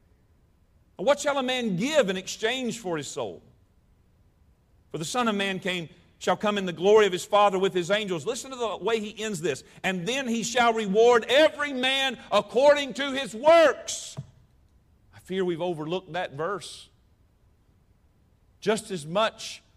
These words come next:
the words of Jesus as the rest of it. When he comes, he will judge every man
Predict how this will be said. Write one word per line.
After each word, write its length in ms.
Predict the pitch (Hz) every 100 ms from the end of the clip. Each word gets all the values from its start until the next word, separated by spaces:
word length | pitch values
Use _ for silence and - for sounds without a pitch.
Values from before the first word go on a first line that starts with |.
| -
the 80 | 147
words 380 | 180 208 165
of 120 | 165 135
Jesus 640 | 151 214 151 160 - - _ _ _ -
as 160 | 175
the 100 | 160
rest 400 | 185 226 254 -
of 160 | 165 92
it. 120 | - - _ _ _ _ _ _ _ _ _
When 180 | 156 233
he 240 | 247 233
comes, 480 | 233 269 320 262 185
he 120 | 262
will 200 | 262 247
judge 540 | 180 247 294 285 208 - - _ -
every 720 | 262 311 311 277 294 294 277 - -
man 720 | 196 254 285 233 202 247